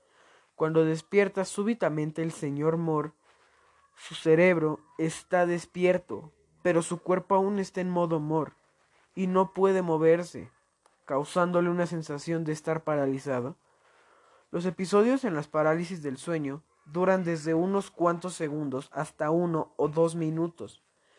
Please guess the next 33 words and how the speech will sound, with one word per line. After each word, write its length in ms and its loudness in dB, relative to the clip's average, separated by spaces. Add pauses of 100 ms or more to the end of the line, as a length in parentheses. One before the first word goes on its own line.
(240)
Estos 320 -4
episodios 500 -2
pueden, 360 0 (440)
terminan 540 2
por 240 0
sí 140 -8
solos 520 0
o 160 -6
cuando 240 0
se 120 -8
toca 480 -2
o 120 -2
mueve 520 2
a 120 -4
la 180 -2
persona. 640 -4
En 140 -8
raras 380 0
ocasiones 560 -4
la 80 -4
persona 420 -6
puede 160 4
tener 380 -4
sensaciones 640 -6
similares 640 -2 (720)
a 140 -4
sueños 680 0
o 140 0
alucinaciones 840 -2
que 120 -12
pueden 340 0
causarle 580 2
temor. 400 -10